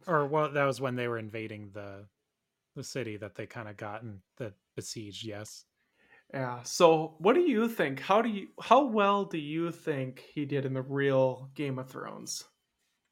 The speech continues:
Speaker 1: Sounds like he played everything as reasonably well as he tried he could to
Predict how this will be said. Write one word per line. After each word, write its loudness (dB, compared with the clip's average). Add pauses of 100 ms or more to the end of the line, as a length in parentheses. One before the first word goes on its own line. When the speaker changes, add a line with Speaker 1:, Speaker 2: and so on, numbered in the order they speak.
(120)
Speaker 1:
Sounds 2
like 4 (600)
he -6 (100)
played 4
everything -2 (1080)
as -4
reasonably 0
well 2
as -2
he -4
tried -2
he -8
could -4 (180)
to -4